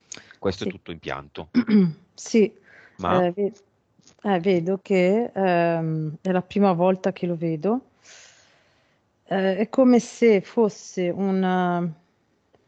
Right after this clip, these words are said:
Speaker 2: cioè, praticamente, allora, eh, un'interferenza della mamma, eh, mm, si collega all'impianto nelle tonsille della mamma, ok? Che però è col-,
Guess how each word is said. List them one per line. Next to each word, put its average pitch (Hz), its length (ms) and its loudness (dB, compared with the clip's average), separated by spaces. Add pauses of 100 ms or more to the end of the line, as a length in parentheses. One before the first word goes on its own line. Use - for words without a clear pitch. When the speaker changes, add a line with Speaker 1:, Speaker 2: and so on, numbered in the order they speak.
(2250)
Speaker 2:
cioè, 202 220 0
praticamente, 240 760 2
allora, 170 920 0
eh, - 40 -2
un'interferenza 208 1000 2
della 175 240 0
mamma, 165 600 -4 (1040)
eh, 170 600 0 (400)
mm, 165 680 -2 (360)
si - 220 -10
collega 226 340 4
all'impianto 202 720 2
nelle 185 240 -2
tonsille 196 460 -4
della 175 180 0
mamma, 160 580 -6 (160)
ok? 170 400 -2
Che 208 140 -8
però 247 200 4
è 196 180 -2
col-, 208 260 0